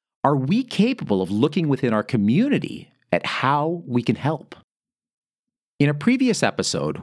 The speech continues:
we looked at how our thoughts and our actions can change the world. People like Greta Thunberg and Malala Yousafzai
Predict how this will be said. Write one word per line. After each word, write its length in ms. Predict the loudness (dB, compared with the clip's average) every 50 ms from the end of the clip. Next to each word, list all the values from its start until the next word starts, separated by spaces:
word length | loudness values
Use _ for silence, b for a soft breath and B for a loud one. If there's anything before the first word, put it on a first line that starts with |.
| 0
we 140 | 2 2 4
looked 200 | 2 2 0 -2
at 100 | -4 -2
how 180 | -2 -2 0 0
our 100 | -2 -2
thoughts 580 | -6 -6 -2 0 0 0 0 -4 -6 -8 -8
and 140 | -4 0 2
our 160 | 2 2 2 0
actions 600 | 0 0 0 -2 -4 -6 -6 -4 -4 -6 -6 -6
can 320 | -2 0 2 2 2 2
change 640 | 0 0 0 0 2 2 2 0 -2 -2 -4 -2
the 60 | -2 0
world. 580 | 0 2 2 2 0 -2 -4 -6 -10 -14 -18 _ _ _ _ _ _ 0
People 240 | 0 0 2 2 0
like 260 | 2 0 -2 -2 -2
Greta 220 | 0 2 2 2
Thunberg 680 | 0 0 2 2 4 4 2 2 0 0 -2 -2 0 2
and 80 | 2
Malala 420 | 4 4 4 2 2 2 0 0 0
Yousafzai 840 | 0 0 2 0 0 0 -2 -2 -2 -2 -2 -2 -2 -6 -8 -14